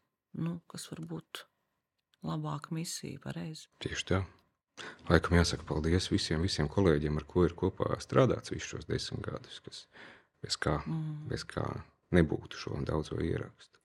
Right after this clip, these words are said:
Speaker 1: Jā,
Speaker 2: Paldies,
Speaker 1: ļoti.
Speaker 2: paldies, paldies Mārītei, kur ir ļoti
Speaker 1: Nu,
Speaker 2: kaut
Speaker 1: Mārīte,
Speaker 2: kur
Speaker 1: mūsu
Speaker 2: tālu un
Speaker 1: guru,
Speaker 2: skatās uz
Speaker 1: jā.
Speaker 2: mums.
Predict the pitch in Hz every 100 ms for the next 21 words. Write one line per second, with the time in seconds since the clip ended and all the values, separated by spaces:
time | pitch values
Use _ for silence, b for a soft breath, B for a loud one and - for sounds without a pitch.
0 | - 160 160 160 156 - 73 82 85 82
1 | - - 80 80 87 85 - - 78 78
2 | 85 - 90 92 78 - - - - -
3 | - - - _ _ _ _ - - -
4 | 185 196 190 - 82 80 - 82 - 78
5 | 95 123 135 175 160 151 - 143 165 131
6 | 131 135 -